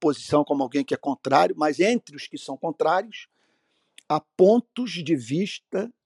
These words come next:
diferentes sobre a melhor forma de se combater a prática. E sobre isso a gente precisa falar, né? Mas é isso, gente. Olha, obrigadíssimo. É uma honra, foi uma honra a presença de, de todos. Eu vou ver se eu consegui gravar. Se conseguiu gravar, eu vou, vou salvar.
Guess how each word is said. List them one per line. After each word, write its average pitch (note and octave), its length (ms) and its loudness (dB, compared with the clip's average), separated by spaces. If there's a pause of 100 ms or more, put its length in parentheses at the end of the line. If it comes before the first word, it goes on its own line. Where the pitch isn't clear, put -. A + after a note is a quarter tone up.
(160)
diferentes C3+ 920 2 (260)
sobre C#3+ 300 4
a C#3 40 4
melhor D3+ 300 8
forma D#3+ 520 2
de - 80 -16
se - 60 -16
combater D3+ 360 -4
a D3 60 2
prática. C3+ 400 -8
E C#3+ 40 -4
sobre D#3+ 260 2
isso E3+ 100 4
a F3 40 4
gente F3 120 2
precisa F3 280 4
falar, D#3 340 8 (460)
né? E3 140 4
Mas G#3+ 200 6
é B3+ 80 10
isso, A#3+ 300 2
gente. C3+ 300 -4
Olha, G3 180 6
obrigadíssimo. A3 1000 0 (480)
É F3 120 0
uma G3+ 200 2
honra, G#3+ 300 0
foi G#3+ 140 -6
uma F#3+ 160 -2
honra G3+ 240 2
a F#3+ 40 4
presença E3 560 -4
de, C3 320 -4
de A#2 140 -10
todos. G3 720 4 (360)
Eu D#3+ 140 4
vou E3+ 160 6
ver F#3 160 6
se - 80 -2
eu E3+ 60 0
consegui D3+ 500 -4
gravar. D3+ 480 4
Se - 100 -12
conseguiu D3+ 380 -6
gravar, D3+ 540 0
eu C#3+ 240 -10
vou, C#3+ 260 -8
vou C3 180 -8
salvar. D#3+ 480 6